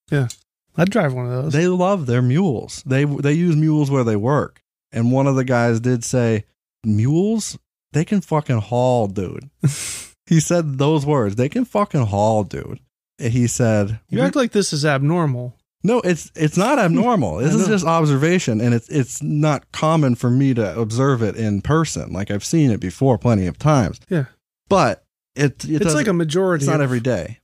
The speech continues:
Speaker 1: of people, I'd say.
Speaker 2: In the area.
Speaker 1: Yeah.
Speaker 2: Yeah, yeah.
Speaker 1: I'd say, uh,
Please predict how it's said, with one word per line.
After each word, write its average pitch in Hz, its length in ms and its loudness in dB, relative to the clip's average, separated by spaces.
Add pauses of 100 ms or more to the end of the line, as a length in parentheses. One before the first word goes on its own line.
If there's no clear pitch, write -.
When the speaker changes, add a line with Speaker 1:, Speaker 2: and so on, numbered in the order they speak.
Speaker 1:
of 139 180 -2
people, - 400 -2
I'd 131 180 -8
say. - 260 -12 (440)
Speaker 2:
In 135 140 4
the 113 80 4
area. 117 480 2 (320)
Speaker 1:
Yeah. 180 260 0 (220)
Speaker 2:
Yeah, 135 160 4
yeah. 123 340 2 (200)
Speaker 1:
I'd 240 140 0
say, 240 340 0 (360)
uh, 151 160 -10